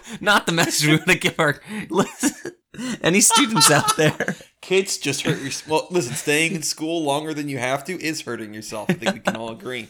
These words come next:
Speaker 2: If your phantom is incorporeal, it cannot be further than fifty feet away from you. If it's ectoplasmic, it can go up to a hundred feet away,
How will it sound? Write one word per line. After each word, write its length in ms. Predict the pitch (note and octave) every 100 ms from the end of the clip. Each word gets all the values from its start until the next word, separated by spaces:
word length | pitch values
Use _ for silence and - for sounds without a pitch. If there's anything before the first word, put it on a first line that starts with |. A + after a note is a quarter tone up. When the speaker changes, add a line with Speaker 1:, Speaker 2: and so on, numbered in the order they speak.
| -
Speaker 2:
If 160 | C#3
your 80 | C#3+
phantom 560 | C#3+ E3 E3+ D#3+ F3 D3+
is 220 | C3 A#2+
incorporeal, 840 | A#2+ G#2+ - D#3 D3+ D3+ C#3 C#3 - _
it 140 | C#3+ C#3+
cannot 560 | - B2+ A#2 C3 C3+
be 80 | C3+
further 300 | B2 B2 A#2
than 120 | G#2+
fifty 240 | - G#2+ A2
feet 200 | - G#2
away 200 | A#2+ C#3
from 200 | C#3 C3
you. 160 | C3 -
If 140 | -
it's 120 | - -
ectoplasmic, 920 | A2 - G#2+ - - C3 C3 C3 B2
it 80 | -
can 140 | A#2+
go 100 | A2
up 120 | A2+ -
to 100 | A2
a 60 |
hundred 220 | A#2 G#2+
feet 160 | - A2
away, 360 | A2+ C3+ C#3